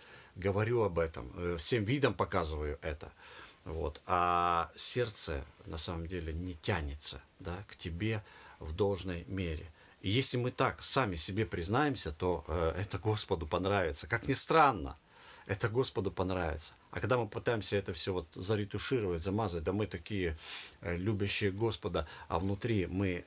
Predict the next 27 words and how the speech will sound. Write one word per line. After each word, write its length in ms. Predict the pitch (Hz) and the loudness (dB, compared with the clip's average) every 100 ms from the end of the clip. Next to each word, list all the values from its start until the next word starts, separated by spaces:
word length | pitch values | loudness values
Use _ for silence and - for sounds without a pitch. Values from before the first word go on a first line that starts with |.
| - | -8
не 200 | 92 110 | -4 -4
хотим 540 | - 117 - 110 76 | -4 -4 -2 -2 -2
с 140 | - - | -4 -4
Ним 160 | 87 | -2
иметь 300 | 90 98 92 | 2 2 2
общение, 460 | 98 - 123 98 87 | 0 0 2 2 2
не 100 | 90 | 0
хотим 340 | 110 107 113 - | -2 -2 -2 0
им 160 | 113 104 | 0 2
восхищаться, 680 | 101 - 101 98 92 - | 0 -2 0 2 0 0
не 100 | 85 | -6
хотим 360 | 82 101 127 101 - - | -4 -2 0 -2 -4 -12
соприкасаться 720 | - 110 110 107 110 117 107 104 | -4 -2 -2 -2 0 0 0 -4
с 120 | - | -2
Его 160 | 107 | 0
личностью, 520 | 104 104 - 82 - 85 | 0 0 -2 -4 -4 -4
не 60 | |
хотим 380 | 82 113 123 104 | -4 -2 -2 -2
о 80 | 101 | 0
Нем 200 | 104 107 | 2 2
помышлять, 640 | 101 107 104 - 90 82 95 | 2 0 2 2 2 2 -2
не 80 | |
хотим 300 | 85 110 127 | -4 -2 -2
к 80 | - | 0
Нему 200 | 127 123 | 2 2
обращаться 600 | 113 123 - 113 101 95 | 2 2 2 2 2 -2
внутренне, 540 | 87 87 82 82 73 | -2 -4 -4 -8 -8